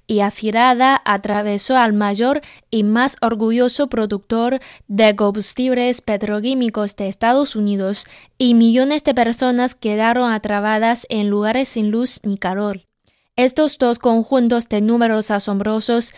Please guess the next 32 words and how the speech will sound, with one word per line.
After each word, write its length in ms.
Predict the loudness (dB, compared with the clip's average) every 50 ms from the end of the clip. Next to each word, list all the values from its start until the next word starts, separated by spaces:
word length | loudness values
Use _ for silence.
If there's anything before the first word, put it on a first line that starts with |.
| -20 -20 -20 -10
reflejan 640 | -4 -2 0 0 2 2 2 2 2 2 0 0 2 2
la 100 | 0 0
trágica 580 | 0 -2 -2 0 -2 -2 -2 -4 -2 -2 -4
situación 760 | -2 -4 -6 -4 -2 -2 -2 -2 -4 -4 -2 -2 -2 -2 -2
del 180 | -2 -2 -2 -2
pueblo 300 | -2 -4 -2 0 0 0
estadounidense 1040 | -2 -2 -4 -4 -4 -2 -2 -2 -2 -2 -2 0 0 0 0 0 0 0 0 0 -2 -8 -16 -20 _ _ _
que 120 | -4 -4
forcejea 880 | -2 -2 0 0 0 0 -2 -4 -6 -4 -2 0 2 4 4 4 4 2 2
en 200 | 2 2 2 2
el 220 | 2 0 0 0
doble 320 | 0 0 2 2 2 0
desastre 680 | 0 -2 -4 -2 0 -2 -2 0 -2 -2 0 0 0 -2
de 140 | -2 -4
la 120 | -2 -4 -4
epidemia 680 | -6 -6 -8 -4 -4 -2 -2 0 0 0 0 -2 -2 -4
y 100 | -4 -4
el 120 | -4 -4 -4
desastre 600 | -4 -6 -4 -4 -4 -4 -2 -2 -2 0 0 0
natural. 600 | -2 -4 -6 -4 -2 -2 -2 -2 -2 -6 -10 -14 _ _ -20 -20 -20 -20 -20 _
La 140 | _ 0 0
gente 300 | 2 2 0 2 2 2
pregunta 480 | 2 4 2 2 2 2 0 2 2 2
entonces, 720 | 0 2 2 0 0 0 0 0 0 0 0 -4 -8 -10 -16 -20 -10 _
¿por 220 | 0 2 2 4
qué 160 | 4 4 2
se 220 | 4 4 2 2 4
repiten 720 | 4 2 0 0 0 0 0 0 0 2 2 2 2 2
las 220 | 2 0 0 0
melancólicas 1000 | 0 0 0 0 0 0 0 2 2 2 2 0 0 0 0 0 0 0 -2 -2
tragedias 680 | -2 -2 -2 0 -2 0 -2 0 2 2 0 2 0
humanas 600 | 0 0 2 2 2 0 0 0 -2 -4 -6 -8